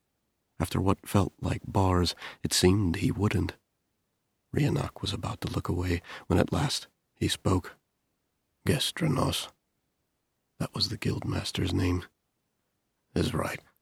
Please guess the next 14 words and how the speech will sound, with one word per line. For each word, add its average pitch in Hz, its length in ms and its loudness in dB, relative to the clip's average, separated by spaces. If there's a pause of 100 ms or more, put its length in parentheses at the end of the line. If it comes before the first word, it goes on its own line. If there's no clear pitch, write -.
pissed. - 480 -2 (880)
Just - 260 2
received - 440 2
some 95 260 2
letter 87 420 4 (320)
for 101 140 8
some 90 300 6 (100)
upstart - 720 4 (260)
want - 440 6
to 104 120 4
be 92 200 6
lolling 87 760 6
in 82 240 0
Borgen, 87 800 2